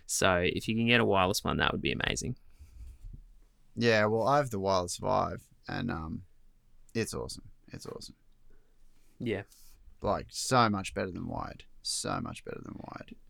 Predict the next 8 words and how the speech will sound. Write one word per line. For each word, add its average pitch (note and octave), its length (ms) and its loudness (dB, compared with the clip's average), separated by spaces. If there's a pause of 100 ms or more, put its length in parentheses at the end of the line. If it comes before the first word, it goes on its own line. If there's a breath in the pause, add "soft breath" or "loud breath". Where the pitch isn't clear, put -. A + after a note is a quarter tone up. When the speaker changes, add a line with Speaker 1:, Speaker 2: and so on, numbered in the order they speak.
Speaker 2:
It's - 120 -12
totally - 300 -8
worth G#2+ 180 4
Speaker 1:
Yeah, - 80 -2
Speaker 2:
it. - 60 -2
Speaker 1:
so B2+ 200 8
hopefully, G#2+ 640 6 (720 loud breath)
uh, F#2 600 2